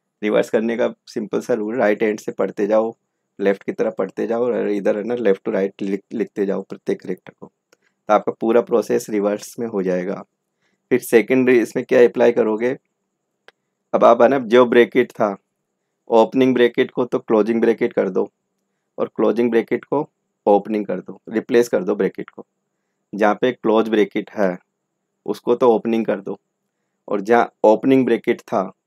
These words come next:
उसको क्लोज कर दो। तो अपन देखेंगे कि ये अपना क्लोजिंग ब्रैकेट आ रहा सबसे पहले, तो क्लोजिंग ब्रैकेट को तो अपन ने ओपनिंग से रिप्लेस कर देंगे, जैसे है ना ये, ए-, इससे, इससे रिप्लेस कर देंगे।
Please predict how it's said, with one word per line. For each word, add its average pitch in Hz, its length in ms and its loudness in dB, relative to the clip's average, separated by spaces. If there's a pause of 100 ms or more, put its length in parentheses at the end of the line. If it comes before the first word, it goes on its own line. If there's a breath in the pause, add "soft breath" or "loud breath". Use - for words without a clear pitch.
(260)
उसको - 240 -4
क्लोज 98 320 2
कर 104 180 -6
दो। 104 180 -12 (600)
तो - 40 2
अपन 117 240 4
देखेंगे 123 440 2
कि 127 100 -6
ये 113 180 2
अपना 123 320 -2 (760)
क्लोजिंग 110 320 2
ब्रैकेट 113 320 -2
आ 98 100 -2
रहा 95 140 -4
सबसे - 300 -10
पहले, 92 300 -12 (880)
तो 113 80 -14
क्लोजिंग 113 440 0
ब्रैकेट 117 340 -4
को 127 100 -8
तो 117 160 -4
अपन 113 200 -6
ने 117 220 -6 (160)
ओपनिंग 110 400 -2
से 113 120 -6
रिप्लेस 107 320 -8
कर 104 160 -10
देंगे, 95 360 -8 (760)
जैसे 98 200 -12
है 104 80 -8
ना 135 80 -8
ये, 107 160 -4
ए-, 98 320 -6
इससे, - 400 -12 (540)
इससे 117 240 -8
रिप्लेस 98 340 -8
कर 92 140 -14
देंगे। 95 320 -16